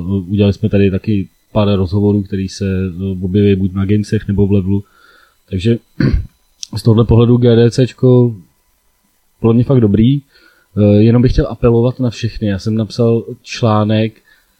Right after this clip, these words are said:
eh, o, eh, historii série Kick-Off, fotbalu-, jedný z prvních fotbalových her a jejím tvůrci Dino Dinem. A zjistil jsem, eh, teďkon s hrůzou, že tam není ještě ani jeden komentář, jo. Tak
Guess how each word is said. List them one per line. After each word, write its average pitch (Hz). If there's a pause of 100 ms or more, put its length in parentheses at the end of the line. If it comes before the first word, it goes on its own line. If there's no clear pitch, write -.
(300)
eh, 98 (260)
o, 110
eh, 110
historii 117
série 117
Kick-Off, 113 (180)
fotbalu-, 110
jedný 110
z -
prvních 113
fotbalových 107
her 104 (640)
a 101
jejím 107
tvůrci 110
Dino 113
Dinem. 110 (520)
A 107
zjistil 101
jsem, 117
eh, 104 (120)
teďkon 117
s 104
hrůzou, 107
že 113 (400)
tam 110
není 110
ještě 113
ani 110
jeden 113
komentář, 104
jo. 76 (140)
Tak 90